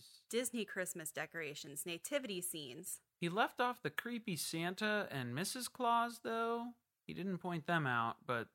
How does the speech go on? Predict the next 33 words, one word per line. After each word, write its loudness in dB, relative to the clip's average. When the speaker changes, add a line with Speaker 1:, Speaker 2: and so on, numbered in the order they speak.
Speaker 2:
cameras 0
made 0
sure -2
to -2
get -2
it. -4
Speaker 1:
There's -2
just -4
lots 6
and 0
lots 6
of -8
stuff. -4
Speaker 2:
They 4
must 0
have 0
found 4
some 0
of 4
'em 4
in 2
that 2
haunted 0
attic 0
at -4
that -4
restaurant -2
that -20
they 0
went -2
to -8
for -10
lunch. -4